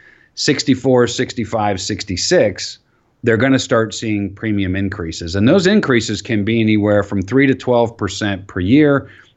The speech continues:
based on who the company is, or they will reduce their benefits, not the original benefits they purchased, but reduce them. Possibly, let's say, one of the ones we see very often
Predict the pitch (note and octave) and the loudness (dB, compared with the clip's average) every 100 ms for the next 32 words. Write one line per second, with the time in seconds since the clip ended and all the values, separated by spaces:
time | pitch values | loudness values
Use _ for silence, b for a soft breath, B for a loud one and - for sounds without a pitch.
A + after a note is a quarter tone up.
0 | _ G#2+ F#2 G2+ F#2 G2+ E2 - C3 C3 | _ 0 0 -2 -2 -2 -4 -2 -2 2
1 | C3+ C3+ C3+ C3 B B B B - A3+ | 4 4 2 -2 B B B B 2 6
2 | F#3 G2+ G#2 C3+ C3+ _ _ _ G2+ C3 | 6 6 2 0 -6 _ _ _ 0 2
3 | C#3 C3 B2 A#2 G#2+ F#2+ C3+ A#3+ A3 - | 4 4 2 0 -2 0 2 2 -2 -2
4 | A2 F#2+ F#2 E2+ D#2+ E2+ G2+ - - - | 0 0 -2 -6 -8 -14 -16 -18 -20 -20
5 | _ _ _ _ _ _ F#2+ A2 C#3+ C3+ | _ _ _ _ _ _ -6 -2 0 2
6 | E3 G3 F3+ A#2+ G2+ F#2+ F2 - F2 E2 | 0 0 0 2 0 -4 -10 -10 -12 -10
7 | F2 D#2 F2 - G2+ A2 A2 G2 G2+ F3+ | -10 -8 -12 -6 -6 0 0 2 4 4
8 | G3+ F2 D2 G2+ - _ _ - A2+ A2 | 2 -4 -8 -10 -12 _ _ -4 -2 0
9 | A#2 G#2 G#2 G2+ G#2+ - G2+ F#2+ B2+ G#2 | -2 0 2 2 -2 -2 0 2 2 2
10 | F#2+ G2+ F#2 F#2+ F2+ - F#2+ F2+ F#2+ F2+ | 0 0 0 -2 -4 0 0 2 0 2
11 | F#2+ A#2 - E2+ | 2 0 -2 -10